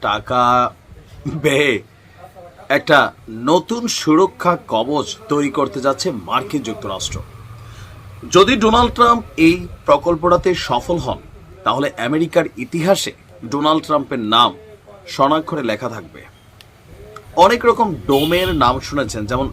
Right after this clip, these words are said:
আয়রন ডোম। আজকের দিনে ইসরায়েলের মতন রাষ্ট্রগুলো অথবা সম্প্রতি ভারত পাকিস্তান যুদ্ধে আমরা যে আকাশ প্রতিরক্ষা সিস্টেম অথবা আয়রন ডোমগুলো দেখছি, যে আপনার প্রযুক্তিকে ব্যবহার করে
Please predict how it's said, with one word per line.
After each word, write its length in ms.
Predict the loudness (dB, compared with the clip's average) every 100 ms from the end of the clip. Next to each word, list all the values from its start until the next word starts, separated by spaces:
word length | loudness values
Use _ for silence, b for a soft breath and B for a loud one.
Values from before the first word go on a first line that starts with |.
| -4
আয়রন 440 | -2 0 0 0
ডোম। 140 | -4 -12 -18 -20 -20 -20 B B B B
আজকের 360 | 2 4 0 0
দিনে 200 | -2 -2
ইসরায়েলের 640 | 0 0 2 2 2 0 -4
মতন 240 | -4 0
রাষ্ট্রগুলো 680 | 2 0 -2 -2 0 0 -4 -6
অথবা 440 | -2 2 0 0
সম্প্রতি 540 | -8 -4 -4 -2 -4 -4 -4
ভারত 320 | 0 0 0 -2
পাকিস্তান 420 | -4 -4 -4 -4
যুদ্ধে 440 | -4 -4 -2 -4 -2
আমরা 220 | -2 -2
যে 220 | 0 -2 -2 b b b b 4
আকাশ 460 | 4 4 2 0 -4
প্রতিরক্ষা 520 | -6 -2 -2 -2 -4
সিস্টেম 500 | -2 -4 -2 -4 -6 -8
অথবা 260 | -4 0
আয়রন 300 | 2 0 0
ডোমগুলো 340 | 0 0 0 -2
দেখছি, 380 | -2 -4 -6
যে 280 | 0 2 2 -4 -18 -20 B B B B 2
আপনার 480 | 4 6 6 4 -2 -18 -20 -20 -20 _ -20 0
প্রযুক্তিকে 560 | 2 2 0 -4 0 4
ব্যবহার 420 | 4 6 4 4
করে 260 | 0 -10